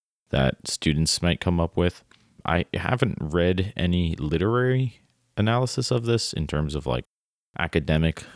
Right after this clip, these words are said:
literary criticism. I, I actually read a couple paragraphs, that's a lie. And yeah, it, it was utterly baffling to me. <laughs> So I just decided not to bother reading more about it, uh, and just sort of offer my own insights and interpretation. So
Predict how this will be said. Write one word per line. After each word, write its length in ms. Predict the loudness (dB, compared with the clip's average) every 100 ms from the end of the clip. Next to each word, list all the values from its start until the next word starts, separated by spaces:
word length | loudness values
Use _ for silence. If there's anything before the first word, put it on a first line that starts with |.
| -6
literary 540 | -2 0 2 2 2
criticism. 800 | 0 0 0 0 0 2 2 0 -6 _ _ -2
I, 120 | 0
I 140 | 2 2
actually 360 | 2 2 0
read 200 | 2 0
a 40 | 0
couple 300 | -4 -2 -2
paragraphs, 520 | 0 0 0 -2 -2
that's 180 | -4 -2
a 40 |
lie. 360 | 0 0 0 -4 _ _ _ _ _ 0
And 140 | 2
yeah, 280 | 4 2 -2
it, 200 | 0 0 0
it 80 | 0
was 300 | 2 0 -4 -10 -10 -2
utterly 340 | 2 4 2
baffling 540 | 2 0 0 0 -2 0
to 120 | 0
me. 100 | 0
<laughs> 340 | -2 -10 -16 -18 -8
So 80 | 2
I 100 | 2
just 280 | 4 0 2
decided 480 | 0 2 2 2 2
not 180 | 0 0
to 80 |
bother 320 | 2 2 2 0
reading 300 | 0 0 0
more 180 | 0
about 300 | 0 0 0
it, 120 | -2 -8 -10 -6 -6 -6 0
uh, 180 | 2 2
and 100 | 2
just 220 | 2 0 2
sort 180 | 0
of 120 | 0 0
offer 280 | 0 0 0
my 180 | 2
own 180 | 2 2
insights 380 | 0 0 -2 -2
and 100 | -4
interpretation. 680 | -2 -4 -4 0 0 0 -2
So 220 | 2 2